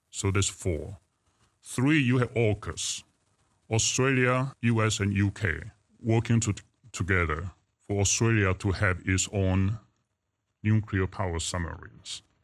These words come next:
And then you have a lot of bilateral relations, like, uh, U S is straining them, like U S and the Philippines, U S and Japan, U S and Taiwan, U S and South Korea. So there are a lot of bilateral, uh, relations,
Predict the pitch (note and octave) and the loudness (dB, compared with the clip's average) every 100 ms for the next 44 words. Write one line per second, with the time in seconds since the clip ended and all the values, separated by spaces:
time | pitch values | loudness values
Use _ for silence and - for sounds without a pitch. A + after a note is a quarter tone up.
0 | _ _ _ _ _ _ _ _ - G#2+ | _ _ _ _ _ _ _ _ 0 2
1 | B2+ C#3 A2 G#2+ B2 B2+ - G2 F#2+ G#2 | 4 4 4 4 2 0 0 2 2 2
2 | G#2+ G#2 F#2+ E2+ E2 D#2+ - F2 F2+ - | 2 0 0 0 -2 -2 -4 -6 -4 -4
3 | - - F#2+ F2+ F2 - _ F2+ F2 A2+ | -6 -4 -2 0 -2 -6 _ -8 -2 2
4 | A#2 - G#2 - G#2+ G#2 F#2+ F2+ E2 E2 | 2 2 0 0 2 4 4 2 0 -4
5 | F#2+ F2+ F2 G#2 G#2 G2+ G2 F2+ E2+ A#2+ | -2 -2 -2 0 2 2 2 0 0 0
6 | B2 B2+ C#3+ C#3+ - - G#2 G2+ G2 F2 | 0 0 0 0 -2 -2 0 0 2 0
7 | F2 F#2 - A2 A2 A2 G2+ G2 F#2+ F2+ | -2 -6 -4 0 2 0 0 0 0 -2
8 | F2 D#2+ - G#2+ G#2+ G#2 G#2+ G#2+ A2 G#2 | -6 -8 -4 -2 0 2 2 2 0 0
9 | G#2 F2 D#2+ - A2 A2+ - - F#2+ F#2 | -2 -2 -4 -2 -2 -2 -6 -6 -4 0
10 | F#2+ F#2 G2 - _ _ _ _ _ - | 0 0 -2 -10 _ _ _ _ _ -4
11 | D3 C#3 C#3 A#2+ C3+ C#3 - G2+ G#2+ A#2 | -2 2 2 4 2 0 0 0 2 0
12 | A2 G#2+ G#2+ A2 A2+ - G2 F2+ F2+ F#2 | 2 2 4 2 -2 -4 0 2 2 2
13 | F#2+ G#2+ G#2+ F2+ F2 - | 4 2 4 2 2 0